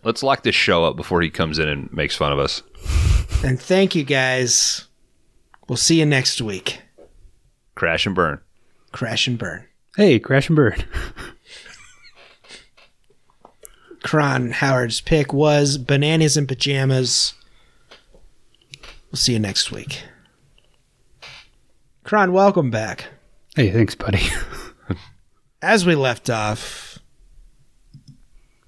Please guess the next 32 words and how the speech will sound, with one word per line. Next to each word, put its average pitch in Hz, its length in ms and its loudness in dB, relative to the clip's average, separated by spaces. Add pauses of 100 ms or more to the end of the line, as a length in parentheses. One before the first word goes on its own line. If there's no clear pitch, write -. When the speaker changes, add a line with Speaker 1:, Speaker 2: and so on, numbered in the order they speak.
(1040)
Speaker 2:
I 170 220 0
had 160 200 4
a 131 40 0
four 139 340 4
point 127 300 4
oh 113 200 4
in 104 100 0
this 98 200 -2
movie. 101 480 -6 (100)
Speaker 1:
Well, 98 160 0
s- - 120 -6
Speaker 2:
You 165 220 4
had 160 160 4
a 127 80 2
four 123 240 2
point 107 320 -2
oh 104 40 -6
in 107 40 -6
Speaker 1:
Sorry, 101 240 2
Speaker 2:
this 87 80 2
Speaker 1:
Dan. 87 220 0
Speaker 2:
movie. 101 220 -10 (360)
And 113 180 0
Bones 139 320 4
had 120 140 2
a 135 60 -2
four 107 220 -2
point 104 300 -6
oh 98 160 -8
in 98 80 -8
this 101 200 -4
movie. 107 500 -12